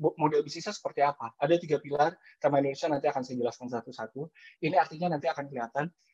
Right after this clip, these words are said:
gimana sih cara orang di belakang layar tema Indonesia, eh, di bawah saya itu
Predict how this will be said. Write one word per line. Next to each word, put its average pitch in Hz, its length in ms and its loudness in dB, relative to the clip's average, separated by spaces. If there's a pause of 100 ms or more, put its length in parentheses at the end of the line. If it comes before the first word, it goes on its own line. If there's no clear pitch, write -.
(100)
gimana 151 320 6
sih 233 320 0
cara 127 480 2
orang 127 240 4
di - 60 -2
belakang 123 340 -4
layar 117 160 -4
tema 117 240 -6
Indonesia, 113 480 -4
eh, 113 480 -8
di 120 80 -10
bawah 117 240 0
saya 113 320 0
itu 127 400 0